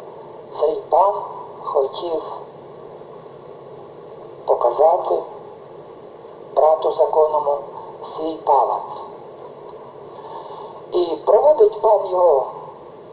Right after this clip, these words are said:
до своїх покоїв, показує йому гарні меблі, кольоровий телевізор, все інші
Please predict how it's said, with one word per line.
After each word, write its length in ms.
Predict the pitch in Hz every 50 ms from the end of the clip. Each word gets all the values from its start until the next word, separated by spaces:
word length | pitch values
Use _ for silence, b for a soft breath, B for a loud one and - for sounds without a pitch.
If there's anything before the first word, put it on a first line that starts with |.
| - - -
до 100 | 180 180
своїх 360 | - 214 226 208 202 - -
покоїв, 680 | - 226 - - - 208 214 208 208 208 190 185 - - - - - - - - - - - - - - - - - - - - - - - - -
показує 380 | - - 269 254 240 - 202
йому 320 | 185 180 170 165 143 135 135 - - - - -
гарні 480 | - 151 208 240 214 - - 139 131 117 -
меблі, 540 | 156 202 214 214 214 214 214 202 196 185 180 - - - - - - - - - - - - - - - - - - - - -
кольоровий 640 | - - 180 196 214 247 269 247 214 190 156 139 - - - - - - - - - - - - - - - -
телевізор, 880 | 240 220 - 151 139 - 175 208 220 220 202 - 196 190 185 180 170 170 - - - - - - - - - - - - - - - - - - - - - - - - - - - - - - - - - - - - - - - - - - - - - - - - - - - - - - - - - - - - - - - - - - - - - - - - - - - - - - - -
все 220 | - - 208 208 208
інші 420 | 214 226 233 220 - 220 202